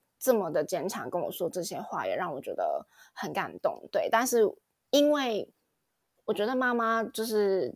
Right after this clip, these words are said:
这样子对我的那个爱，所以我应该要就是更勇敢，对啊。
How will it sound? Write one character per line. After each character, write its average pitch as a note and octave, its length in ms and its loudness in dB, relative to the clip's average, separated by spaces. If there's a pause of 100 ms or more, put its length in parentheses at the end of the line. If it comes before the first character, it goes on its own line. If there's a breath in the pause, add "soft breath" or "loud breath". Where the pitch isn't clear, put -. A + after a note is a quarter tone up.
这 C4 100 0
样 G3+ 160 0
子 E3 340 -6 (540)
对 G#3+ 180 4
我 C3 200 2
的 D#2+ 420 -2
那 D#3+ 140 -2
个 A#2+ 180 0
爱， - 240 -2
所 - 160 -6
以 D3 40 -2
我 A2 260 -2
应 F2+ 420 -8
该 C#3 80 0
要 G#2 220 0
就 B2 140 -6
是 A#2 200 -4
更 C#3+ 120 0
勇 G#2 420 -12
敢， - 120 -6 (420)
对 - 100 -12
啊。 - 80 -18